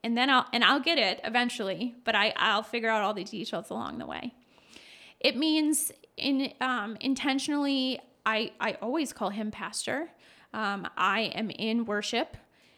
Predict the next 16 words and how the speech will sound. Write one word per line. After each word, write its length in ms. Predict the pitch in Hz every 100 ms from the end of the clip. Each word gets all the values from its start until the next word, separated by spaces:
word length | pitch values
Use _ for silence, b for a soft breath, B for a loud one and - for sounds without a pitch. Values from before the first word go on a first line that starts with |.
| b
He 440 | - 240 247 262
will 500 | 254 240 220 214 - - _
call 160 | - 349
me 100 | 403
Sarah, 460 | - 294 294 294 285
but 160 | 240 240
sometimes 320 | 294 294 285
he'll 100 | 302
call 180 | - 277
me 140 | 269
deaconess, 520 | 247 233 254 247 247
just 180 | - 240
depending 400 | 254 247 233 226
on 140 | 220 226
the 80 |
group. 380 | 220 208 208 277